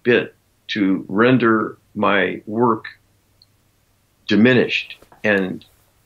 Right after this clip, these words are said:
to keep me from breaking free and returning to my former level of performance.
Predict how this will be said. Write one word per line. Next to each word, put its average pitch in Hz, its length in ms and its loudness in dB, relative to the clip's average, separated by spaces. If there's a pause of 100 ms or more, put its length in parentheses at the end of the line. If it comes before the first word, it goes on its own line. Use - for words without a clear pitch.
(600)
to 113 100 -8
keep 123 420 0 (340)
me 104 600 2
from 98 560 0 (280)
breaking 110 500 0
free 120 540 0 (960)
and 107 340 0
returning 107 720 -2
to 110 440 -2
my 98 240 0
former 110 640 2
level 110 540 2
of 95 220 -4
performance. 110 880 -2